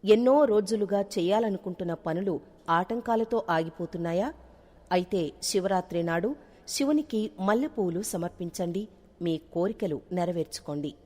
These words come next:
అవిసె పువ్వు. దీన్ని అల్సీ పువ్వు అని కూడా పిలుస్తారు. మహాశివరాత్రి నాడు ఈ పువ్వును శివునికి సమర్పిస్తే ఆయన ఆశీస్సులను పొందవచ్చు.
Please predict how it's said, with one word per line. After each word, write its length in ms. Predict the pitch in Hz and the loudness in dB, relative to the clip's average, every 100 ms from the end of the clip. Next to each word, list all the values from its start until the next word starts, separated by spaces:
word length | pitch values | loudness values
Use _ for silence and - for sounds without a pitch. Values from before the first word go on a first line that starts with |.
| - - _ _ - _ - | -20 -20 _ _ -20 _ 4
అవిసె 280 | 220 294 - | 4 4 -4
పువ్వు. 340 | - 160 143 - - - - - - | -6 -6 -6 -10 -12 -20 -20 -18 -10
దీన్ని 540 | 170 269 311 240 247 - - | 0 2 4 2 0 0 6
అల్సీ 400 | 220 262 - 311 | 6 6 0 -2
పువ్వు 460 | - 226 196 240 - | -2 -6 -2 -4 -2
అని 140 | 202 | -2
కూడా 220 | 240 247 254 | -2 -4 -4
పిలుస్తారు. 580 | - 165 - 170 147 - - - - - - | -6 -6 -4 -4 -4 -6 -12 -20 -20 -12 0
మహాశివరాత్రి 840 | 208 208 226 - 180 170 170 180 | 0 0 -4 -4 -2 -2 -2 -6
నాడు 300 | 170 170 180 - | -4 -2 -2 -4
ఈ 100 | 180 | -4
పువ్వును 480 | 175 185 170 226 214 - | -4 -4 -2 0 0 -2
శివునికి 460 | - 190 196 196 180 | -6 -4 -4 -6 -6
సమర్పిస్తే 760 | - 160 160 165 - 196 277 - - - - | -6 -6 -6 -8 -8 -4 -4 -6 -20 -18 -2
ఆయన 260 | 180 185 190 - | 0 2 0 -2
ఆశీస్సులను 720 | 165 180 - 277 - 214 165 151 | 0 0 -2 -4 -4 -4 -4 -4
పొందవచ్చు. 680 | - 175 165 156 147 151 | -4 -2 -2 -4 -6 -10